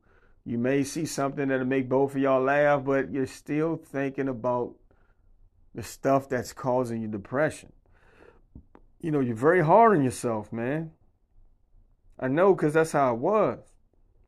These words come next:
You know, people used to tell me stuff that I didn't even see at the time. Like, "Man, what? You was going through depression? What?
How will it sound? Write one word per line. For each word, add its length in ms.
You 100
know, 220
people 400
used 160
to 80
tell 240
me 120
stuff 420
that 160
I 100
didn't 160
even 180
see 260
at 100
the 60
time. 320
Like, 120
"Man, 240
what? 320
You 100
was 80
going 160
through 80
depression? 640
What? 360